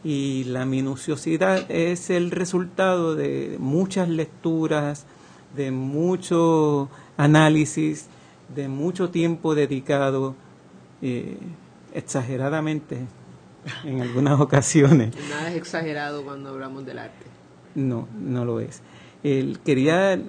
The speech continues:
Speaker 1: virar un momentito para atrás cuando, porque se me quedó algo que me gustaría decir, cuando hablaste sobre el poder, en la impugnación del poder,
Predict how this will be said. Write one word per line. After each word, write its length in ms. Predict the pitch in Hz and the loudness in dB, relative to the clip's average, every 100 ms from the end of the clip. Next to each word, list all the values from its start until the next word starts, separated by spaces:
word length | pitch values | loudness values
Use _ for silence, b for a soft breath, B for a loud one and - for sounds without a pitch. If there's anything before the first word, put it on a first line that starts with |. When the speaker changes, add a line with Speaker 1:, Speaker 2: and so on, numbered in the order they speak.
| - - - 120 - - | -8 -8 -10 -12 -16 -4
Speaker 1:
virar 320 | 156 151 160 | 0 2 2
un 100 | 180 | 0
momentito 540 | 185 180 175 185 185 | 0 -2 -2 -4 -2
para 180 | 175 170 | 0 0
atrás 340 | 165 180 175 - | 0 0 0 -2
cuando, 580 | 151 143 135 131 131 131 | -2 0 0 0 -2 -4
porque 180 | 135 135 | -6 -4
se 100 | 135 | 0
me 140 | 131 | 0
quedó 180 | 131 139 | 2 0
algo 200 | 151 165 | 0 0
que 100 | 165 | -2
me 100 | 160 | -2
gustaría 440 | 151 147 151 156 156 | -2 -2 -2 0 2
decir, 420 | 156 160 180 151 - | 0 0 -2 -2 -4
cuando 240 | 139 135 | -2 0
hablaste 380 | 127 131 147 151 | -2 -2 -2 -2
sobre 300 | 165 165 160 | 0 2 0
el 100 | 143 | -2
poder, 520 | - 156 160 165 160 - - - - - - - | 0 4 6 6 2 -8 -20 -20 -20 -20 -20 -6
en 160 | 147 131 | 0 2
la 100 | 131 | 2
impugnación 640 | 127 139 135 123 - 131 | 0 2 2 0 0 0
del 140 | 147 | 0
poder, 540 | 143 151 143 151 151 | 0 4 4 6 4